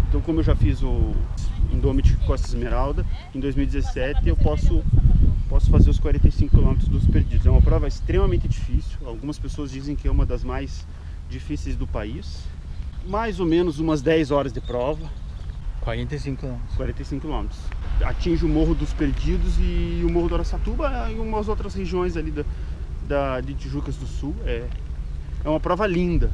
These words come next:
Speaker 1: uma prova muito linda mesmo. Quando você tá no, no cume do, do Araçatuba, do Araçatuba aí no dos Perdidos, você tem uma vista, assim, maravilhosa.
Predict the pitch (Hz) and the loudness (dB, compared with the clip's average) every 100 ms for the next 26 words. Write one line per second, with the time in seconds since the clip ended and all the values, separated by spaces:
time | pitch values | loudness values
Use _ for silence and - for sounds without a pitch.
0 | - 117 - 139 160 151 127 147 180 185 | -2 -8 -8 -8 -6 -4 -2 -2 -2 -2
1 | 139 131 143 113 117 127 151 156 - - | -6 -4 -4 -4 -6 -6 -8 -6 -6 -6
2 | - - 131 131 143 147 143 120 127 113 | -6 -6 -4 -6 -4 -2 -2 -4 -6 -6
3 | 113 - - - 151 131 127 120 123 131 | -8 -8 -8 -4 -2 0 -2 -2 -2 -4
4 | - 131 135 143 151 - - 131 - 139 | -6 -8 -6 -4 -2 -4 -4 -4 -6 -8
5 | - 139 139 117 120 123 127 - 107 - | -8 -8 -6 -6 -6 -6 -2 0 2 2
6 | 131 147 - - - - - - - - | 0 -2 -2 -2 -4 -2 -2 0 -2 -2
7 | 113 139 139 127 135 156 - 139 - 156 | -2 -2 0 -2 -2 -2 -4 -8 -10 -8
8 | 135 - - - 143 165 151 120 131 143 | -8 -10 -10 -8 -8 -6 -6 -4 -4 -6
9 | - | -8